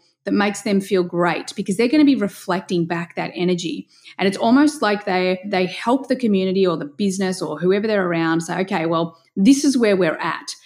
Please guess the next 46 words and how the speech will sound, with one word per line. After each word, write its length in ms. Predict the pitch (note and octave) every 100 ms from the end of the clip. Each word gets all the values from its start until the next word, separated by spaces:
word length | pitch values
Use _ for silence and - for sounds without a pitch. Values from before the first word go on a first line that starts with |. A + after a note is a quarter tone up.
| - -
This 240 | G3 B3+ C#4+
is 180 | C4
what 140 | A3+ F#3+
we're 140 | F#3+
doing. 340 | F#3 F3 D3+ E3+
This 140 | F3
is 100 | G3
what 100 | F3+
we're 100 | F#3
doing 300 | F#3 F3 E3+
well. 280 | A3+ C4+ C4
Maybe 240 | A3 F3
this 140 | E3+ E3+
is 140 | E3+
what 100 | D#3
we're 100 | D#3+
not 300 | F3 B3+ C#4+
doing 240 | D4 C#4
so 240 | C4+ B3 A#3+
well. 300 | A#3 A3+ G#3+
This 180 | F#3+ F3
is 80 |
where 120 | E3+ D#3+
we 80 |
need 160 | E3 D#3+
to 120 | -
improve." 520 | D3 - A3 A3 G#3+ - - -
So 100 | -
they 140 | A3 G#3+
really 520 | G#3 A3+ C4+ C#4 C#4+
help 500 | C#4 G#3+ G#3 G#3 - _ _
reflect 500 | A3 F#3+ - G3+ G3+
back 220 | - F#3 -
the 80 |
truth 560 | F3 - G#3 F3+ D3+ - -
of 360 | F3 E3 D#3 -
a 80 | F#3+
place 480 | - E3+ E3 E3+
or 140 | - F3
people 500 | - E3 E3 E3 D#3+
or 100 | E3+
a 80 | D#3+
group 360 | - D#3+ D3 -
or 140 | F3 E3+ _
a 40 | G#3
community. 640 | F3 D#3+ D3+ D#3 - -